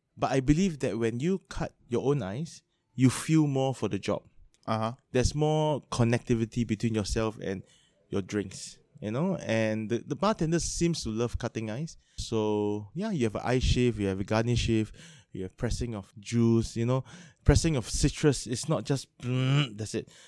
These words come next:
Speaker 1: You know, you got to press the way that Ueno-san teach you, left, right, left, right, done. Okay, and then the s-, it's true, the s-, the juice, the citrus a bit more s-, pleasant. It's not as bitter, it's sweeter.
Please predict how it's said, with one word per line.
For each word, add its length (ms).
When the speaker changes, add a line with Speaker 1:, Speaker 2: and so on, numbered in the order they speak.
Speaker 1:
You 80
know, 80
you 80
got 140
to 140
press 300
the 140
way 160
that 140
Ueno-san 560
teach 280
you, 460
left, 400
right, 400
left, 400
right, 240
done. 360
Okay, 260
and 120
then 180
the 100
s-, 240
it's 220
true, 260
the 100
s-, 180
the 120
juice, 340
the 100
citrus 460
a 120
bit 180
more 400
s-, 320
pleasant. 500
It's 120
not 120
as 140
bitter, 300
it's 220
sweeter. 380